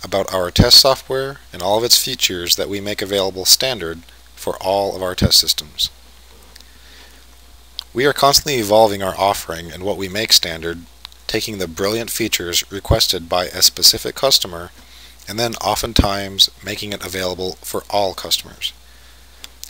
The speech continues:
Chances are, a year from now, this video will already be obsolete, but my plan is to highlight any new specific features in a separate video later on, and just use this as the base to get you up and running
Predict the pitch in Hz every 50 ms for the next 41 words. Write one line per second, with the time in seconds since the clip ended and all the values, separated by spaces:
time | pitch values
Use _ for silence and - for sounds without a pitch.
0 | - - - - - 135 131 - - - 107 101 101 101 101 - - - - -
1 | - - - 107 104 101 117 123 123 - - 95 87 85 85 85 85 85 87 -
2 | - - - - - 110 110 - - 98 104 98 95 92 90 87 87 87 80 -
3 | 95 104 98 92 92 92 87 78 87 85 82 82 - - 82 85 90 80 73 -
4 | - - - - - - - - - - - - - - - - 90 90 98 101
5 | - - - 127 135 120 104 98 95 87 95 98 - 95 87 - 110 101 95 95
6 | 98 95 82 - - 104 107 113 107 101 98 98 101 104 104 104 104 - - -
7 | 101 90 - - 151 135 107 - - - 87 82 - 87 85 87 85 - - -
8 | - - - - - - - 107 98 92 87 - - 110 - 101 87 82 85 90
9 | 85 82 82 85 85 85 80 85 87 87 80 78 82 87 82 71 - - - -
10 | - - - - - - - - - - - - - - - - - - - -
11 | - 95 98 101 107 107 - - 113 110 110 104 98 107 110 107 104 - - 101
12 | 98 92 95 95 85 87 101 95 87 85 - - - 95 95 87 90 92 90 80
13 | 92 - - 110 101 107 107 98 85 85 85 85 - - -